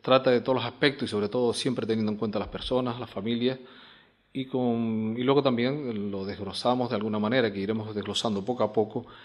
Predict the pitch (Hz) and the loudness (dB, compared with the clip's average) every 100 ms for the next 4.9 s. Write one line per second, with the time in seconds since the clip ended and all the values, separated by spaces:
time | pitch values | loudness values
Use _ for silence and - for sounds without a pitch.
0 | - 113 113 127 131 143 127 110 - 104 | -12 -2 2 2 2 0 0 -4 -4 -4
1 | 98 98 92 95 98 131 113 107 117 117 | -2 -2 -4 -6 -6 0 0 2 0 2
2 | 131 - - 123 113 - 95 101 101 101 | 0 -4 -4 -2 -2 -6 -10 -8 -6 -4
3 | 101 120 147 - - - 117 107 113 120 | 0 2 2 -2 -20 -20 -14 -4 -2 0
4 | 110 - 107 98 95 95 110 95 80 | -2 -4 -4 -4 -4 -4 -4 -6 -12